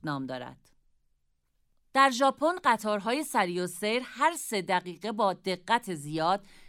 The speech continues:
و در مسیرهای اصلی حرکت می‌کنند. در اینجا می‌توانید شاهد شاهکار فوق‌العادهٔ پاکبان‌های قطارهای سری و سیر باشید. طبق یافته‌های یک مقاله دربارهٔ تیم‌های پاکسازی در شرکت راه‌آهن شرق ژاپن،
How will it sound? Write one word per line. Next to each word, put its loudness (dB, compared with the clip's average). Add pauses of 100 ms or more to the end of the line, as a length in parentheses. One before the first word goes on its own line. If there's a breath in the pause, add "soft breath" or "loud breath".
(120)
و 2
در 6
مسیرهای -2
اصلی 2
حرکت -4 (100)
می‌کنند. -18 (880)
در 4
اینجا 0
می‌توانید 0
شاهد 0
شاهکار 0
فوق‌العادهٔ -2
پاکبان‌های -4
قطارهای 0
سری 0
و -2
سیر -2
باشید. -6 (760)
طبق -4 (120)
یافته‌های 0
یک -4
مقاله -2
دربارهٔ -2
تیم‌های -6
پاکسازی -6
در 0
شرکت -6
راه‌آهن -2
شرق -2
ژاپن، -8